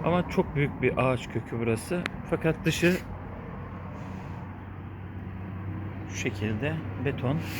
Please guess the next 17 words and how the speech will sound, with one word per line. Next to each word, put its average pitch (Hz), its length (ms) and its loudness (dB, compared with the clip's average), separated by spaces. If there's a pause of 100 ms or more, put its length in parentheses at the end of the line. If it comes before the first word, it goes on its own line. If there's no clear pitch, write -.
(720)
Ama 180 260 6
çok - 280 4
büyük 143 200 0
bir - 120 0
ağaç 147 320 6
var 120 160 2
burada. 120 140 0
Skas - 400 4
ağacı, 110 400 4 (140)
skas - 360 0 (100)
bitkisi. - 500 0 (1500)
Ve 156 60 4
gördüğünüz 139 640 6
gibi 123 300 4 (3000)
her 147 240 4
türlü 127 240 2
ortamda 131 1000 2